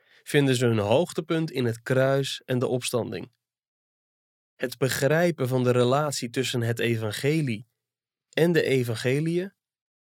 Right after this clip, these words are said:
vormt de sleutel tot het herontdekken van de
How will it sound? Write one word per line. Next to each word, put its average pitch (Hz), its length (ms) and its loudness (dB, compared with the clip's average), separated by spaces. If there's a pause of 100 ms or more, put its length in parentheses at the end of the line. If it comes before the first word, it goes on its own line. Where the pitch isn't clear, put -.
vormt 135 320 2
de 123 80 -2
sleutel 170 580 2
tot 143 220 -2
het 113 120 -2
herontdekken 139 800 0
van 123 140 -2
de 113 140 -2